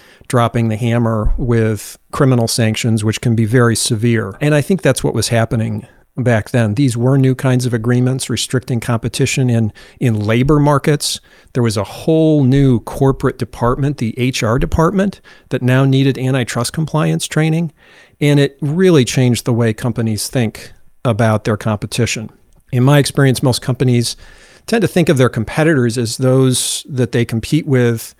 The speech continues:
downstream in the sales of the products they make or the services they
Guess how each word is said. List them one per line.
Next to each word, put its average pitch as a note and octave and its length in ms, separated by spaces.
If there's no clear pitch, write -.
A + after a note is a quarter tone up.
downstream A#2+ 720
in A2+ 80
the G#2+ 80
sales A#2+ 840
of A2+ 160
the A2 80
products A2+ 500
they A#2 140
make A#2 400
or B2 80
the A#2+ 80
services A#2 640
they C3+ 380